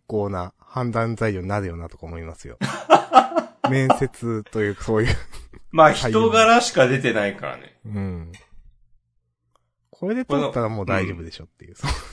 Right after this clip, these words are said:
Speaker 1: そこ。
Speaker 2: これね、恐ろしいことにね、俺、ジャンダンのリンク送ってるからね。
Speaker 1: うん。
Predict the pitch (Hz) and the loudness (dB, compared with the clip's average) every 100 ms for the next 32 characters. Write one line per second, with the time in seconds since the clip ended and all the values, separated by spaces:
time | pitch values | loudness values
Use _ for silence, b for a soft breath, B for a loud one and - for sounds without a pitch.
0 | - - - 226 269 - 160 226 233 247 | -10 -8 -6 -4 -2 -2 -2 0 -2 -2
1 | 269 233 110 101 90 92 95 143 180 196 | -4 -6 -6 -8 -6 -8 -4 -2 0 0
2 | 104 95 92 180 160 160 175 - - 78 | 0 -2 -2 -4 -6 -6 -8 -8 -8 -10
3 | - - _ _ _ _ - 147 196 208 | -10 -20 _ _ _ _ -10 -2 2 2